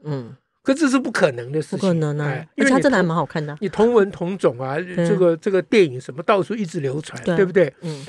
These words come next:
Speaker 2: 你说下一代好不容易不用看那些古本子了，哎，他看漫画呀。
Speaker 1: 而且这个剧可以拍，重拍很多遍。
Speaker 2: 对。
Speaker 1: 从各个角度还可以拍电影。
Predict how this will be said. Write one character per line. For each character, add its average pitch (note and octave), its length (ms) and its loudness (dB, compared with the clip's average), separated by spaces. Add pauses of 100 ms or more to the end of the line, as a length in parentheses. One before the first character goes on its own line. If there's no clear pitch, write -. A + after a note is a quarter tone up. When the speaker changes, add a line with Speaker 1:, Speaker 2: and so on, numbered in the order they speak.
(140)
Speaker 2:
你 G3 140 0
说 B3+ 160 4
下 A#3 260 4
一 F3+ 80 2
代 F3 180 4
好 D#3 220 -4
不 F3+ 80 0
容 G3+ 180 6
易 F#3+ 60 -2
不 F#3 140 -4
用 F#3+ 120 4
看 F3 240 0
那 E3 120 2
些 E3+ 160 0
古 E3 240 -2
本 C3+ 200 -6
子 C3+ 100 -18
了， B2 60 -14 (180)
哎， A#3+ 140 4 (160)
他 - 80 4
看 D4 240 2
漫 A#3+ 240 4
画 G3+ 380 2
呀。 - 180 -12 (240)
Speaker 1:
而 B3+ 120 0
且 A#3+ 180 2
这 D4 120 -2
个 B3+ 140 6
剧 A#3 240 0
可 A3+ 120 2
以 F#3 140 6
拍， - 300 -2
重 G#3 300 2
拍 A#3+ 280 2
很 F3+ 280 2
多 G3 280 4
遍。 F#3 340 4 (120)
Speaker 2:
对。 B3+ 220 8
Speaker 1:
从 G#3+ 220 2
各 D4 120 6
个 A#3+ 140 8
角 D3+ 260 2
度 F3+ 160 2
还 F3 140 0
可 G3+ 80 4
以 G#3 40 6
拍 G#3+ 220 2
电 G#3+ 280 4
影。 C#3+ 280 -10